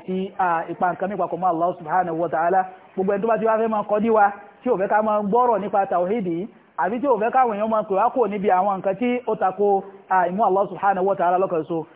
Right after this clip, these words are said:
ká lọ lè mọ̀ yìí pé irú ẹni bẹ́ẹ̀ ọ̀tá wa ni, ká lọ lè mọ̀ pé irú ẹni bẹ́ẹ̀ kò fẹ́ràn wa,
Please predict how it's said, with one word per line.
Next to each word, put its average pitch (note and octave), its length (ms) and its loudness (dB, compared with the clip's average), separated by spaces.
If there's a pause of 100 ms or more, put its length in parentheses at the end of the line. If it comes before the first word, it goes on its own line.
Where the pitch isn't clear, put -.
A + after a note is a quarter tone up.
(140)
ká F#3 80 4
lọ F3+ 100 4
lè F3 140 0
mọ̀ G#3+ 160 0
yìí D#3+ 120 -2
pé G3+ 100 6 (200)
irú F#3+ 160 -2
ẹni F#3 160 0
bẹ́ẹ̀ G3+ 260 0 (140)
ọ̀tá F#3 320 0
wa F#3 140 2
ni, F#3+ 140 -6 (280)
ká G#3+ 120 -2
lọ A3 100 2
lè G#3+ 80 2
mọ̀ A#3+ 180 -2
pé A3 80 0
irú A3 120 2
ẹni A3 120 -4
bẹ́ẹ̀ A#3+ 160 -2
kò G3 140 -4
fẹ́ràn A#3+ 260 2
wa, A3+ 160 4